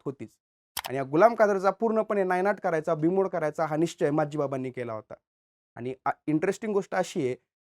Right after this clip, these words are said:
की, माजीबाबांच्या सैन्यामध्ये त्यावेळेस कवायती पलटण होती. कवायती पलटण ठेवण्याची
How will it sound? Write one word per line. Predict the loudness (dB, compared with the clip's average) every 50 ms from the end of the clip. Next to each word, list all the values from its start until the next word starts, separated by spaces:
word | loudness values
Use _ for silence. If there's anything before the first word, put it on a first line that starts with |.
| _ _ -8
की, | -4
माजीबाबांच्या | -2 0 0 0 2 2 2 2 2 0 -2 -4
सैन्यामध्ये | -2 -2 -2 -2 0 -2 -2 -2 -4 -4 -6 -8
त्यावेळेस | -6 -4 -4 -2 -2 -2 -4 -4 2
कवायती | 4 6 6 6 4 0 -2
पलटण | -2 0 0 0 -2 -6
होती. | -8 -12 _ _ _ _ _ _ _ _ _ _ _ _ _ -4
कवायती | -2 -2 0 -2 -4 -4
पलटण | -4 -4 -4 -2 -4 -4
ठेवण्याची | -4 -2 -2 -2 -2 -2 -4 -6 -8 -8